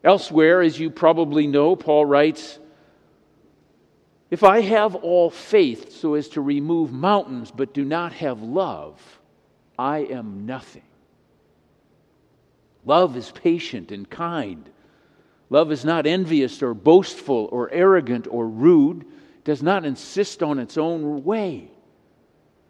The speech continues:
Faith, hope, and love abide these three. And the greatest of these is love.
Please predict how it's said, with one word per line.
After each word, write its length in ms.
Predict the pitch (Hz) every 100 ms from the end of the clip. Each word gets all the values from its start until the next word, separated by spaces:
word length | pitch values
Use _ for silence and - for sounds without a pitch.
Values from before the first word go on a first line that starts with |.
| _ _ _ _ _
Faith, 800 | _ - 220 214 214 202 - - - _ _
hope, 640 | - 190 185 170 - - -
and 280 | 143 139 143
love 580 | 139 107 90 76 - _ _ _ _ _
abide 540 | 131 113 165 160 131
these 300 | 113 151 127
three. 400 | - 117 95 73 _ _ _ _ _ _ _ _ _ _ -
And 120 | 107
the 80 | 110
greatest 680 | 110 120 196 202 208 - 196
of 200 | 165 117
these 640 | 131 120 87 80 73 - _ _ _ _ _ _ _ _ _ 104
is 220 | 113 92
love. 320 | 101 73 57